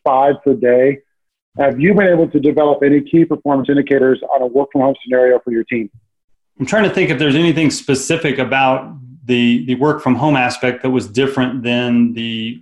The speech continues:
Speaker 2: work from the office aspect. The
Speaker 1: Well, let me, let me interrupt you then. I'll, I'll, I'll come back to you on this. Let me,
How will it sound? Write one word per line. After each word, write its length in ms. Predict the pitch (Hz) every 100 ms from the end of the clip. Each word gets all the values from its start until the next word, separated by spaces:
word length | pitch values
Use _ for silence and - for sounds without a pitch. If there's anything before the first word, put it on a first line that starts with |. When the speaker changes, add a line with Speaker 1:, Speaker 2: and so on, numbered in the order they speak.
| _
Speaker 2:
work 240 | 120 127 -
from 120 | 117
the 100 | 117
office 340 | 143 139 120
aspect. 560 | 110 107 - 110 110 - _ _ _ _
The 80 | 127 165
Speaker 1:
Well, 80 |
let 20 | 190
me, 120 | 180
let 80 | 185
me 100 | 208
interrupt 360 | 185 175 175
you 100 | 165
then. 140 | 143 143
I'll, 160 | 143 147
I'll, 380 | 147 165 160 - 160
I'll 80 | 160
come 120 | 156
back 200 | 147 147
to 60 |
you 20 | 127
on 40 |
this. 180 | 123 -
Let 120 |
me, 100 | 160